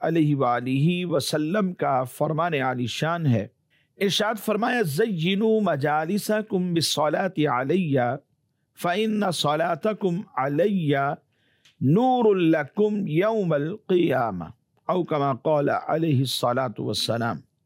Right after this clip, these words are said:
ارشاد فرمایا، "تم اپنی مجالس کو مجھ پر درود پاک پڑھ کر آراستہ کیا کرو، کیونکہ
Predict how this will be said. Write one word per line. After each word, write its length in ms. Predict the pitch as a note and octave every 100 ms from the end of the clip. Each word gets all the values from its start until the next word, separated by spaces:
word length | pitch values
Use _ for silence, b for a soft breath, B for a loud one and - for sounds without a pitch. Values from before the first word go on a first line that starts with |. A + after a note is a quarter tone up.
| _ _ _ D#3
ارشاد 400 | C#3+ G#3+ A3+ B3
فرمایا، 280 | A#3 C4
"تم 220 | B3+ A#3 G#3
اپنی 280 | - A3+
مجالس 580 | A3 D#3+ E3+ F3 A#3+ -
کو 200 | - G3+
مجھ 320 | F#3 A#3+ G#3
پر 220 | - G3+ F3
درود 460 | C3 D#3+ G3 G3 C4 B3+
پاک 300 | F3 E3+ -
پڑھ 180 | F#3+ F#3+
کر 140 | D3+ C#3+ - _
آراستہ 640 | D3 D3+ D3 - - C3+ - -
کیا 240 | F#3 G3+ D3
کرو، 280 | - D#2 - _ _ _ _ _ _ _ _ _ _ b b b b b b b b _ -
کیونکہ 580 | A3+ C#4 A#3+ G#3+ G#3+